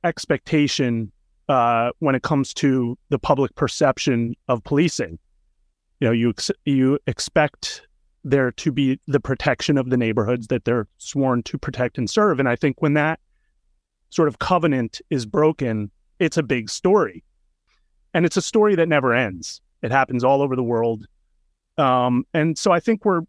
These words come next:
we're sort of compelled to, to, to look at it, to not, to not be able to look away. Um,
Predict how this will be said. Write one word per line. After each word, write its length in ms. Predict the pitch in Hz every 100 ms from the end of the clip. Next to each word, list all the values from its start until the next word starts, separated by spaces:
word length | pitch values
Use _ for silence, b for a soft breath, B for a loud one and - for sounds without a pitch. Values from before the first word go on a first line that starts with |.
| -
we're 120 | 170
sort 220 | - 175
of 140 | 151
compelled 580 | - 147 - 190 196 135 -
to, 380 | 139 127 127 - _ _
to, 140 | - - -
to 160 | 147
look 260 | 120 185 151
at 160 | 110
it, 100 | 98 -
to 100 | 139
not, 260 | 131 147 _ _ _
to 100 | 151
not 240 | 139 151
be 160 | 151 131
able 220 | 170 165
to 220 | - 147
look 200 | 127 127
away. 400 | 143 131 156 117 _ _ _ _ _ _ _ _ 143
Um, 380 | 127 123 123